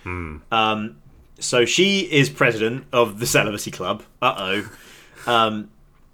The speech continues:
Speaker 2: and the boys and girls go into different rooms to talk about celibacy, and then they later on meet up, and they then have to, I, I don't, I don't, I honestly don't know why this is the case.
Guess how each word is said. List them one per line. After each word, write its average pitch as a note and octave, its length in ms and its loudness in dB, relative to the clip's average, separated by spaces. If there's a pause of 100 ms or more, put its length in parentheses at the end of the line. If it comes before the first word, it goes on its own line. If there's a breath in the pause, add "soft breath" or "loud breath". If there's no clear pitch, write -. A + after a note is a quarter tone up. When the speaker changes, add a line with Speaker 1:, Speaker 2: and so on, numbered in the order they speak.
(680)
Speaker 2:
and B2+ 200 2
the C3 40 2
boys D#3+ 260 6
and C#3+ 100 4
girls C#3 240 4
go C#3 120 0
into B2 160 -6
different C3 260 -4
rooms B2 260 0
to - 60 -14
talk A#2+ 180 -4
about A2+ 200 -2
celibacy, A2 580 -2
and A2+ 120 -10
then A2 120 -6
they G#2 380 -4
later A#2 320 -2
on G#2+ 100 -2
meet G#2 200 -8
up, G2+ 280 -2 (100)
and G2+ 460 -6 (640 soft breath)
they A#2+ 260 2
then B2 320 2
have A#2 280 -2
to, A2+ 440 -2 (680)
I, - 80 -12 (500)
I B2 120 0
don't, B2+ 120 -2
I B2 80 2
don't, B2 160 0
I A2+ 320 0
honestly A#2 280 -2
don't G#2+ 200 -2
know G2+ 140 -4
why G2+ 200 0
this G2 160 -8
is F#2 80 -10
the G#2+ 60 -10
case. C#3+ 400 -2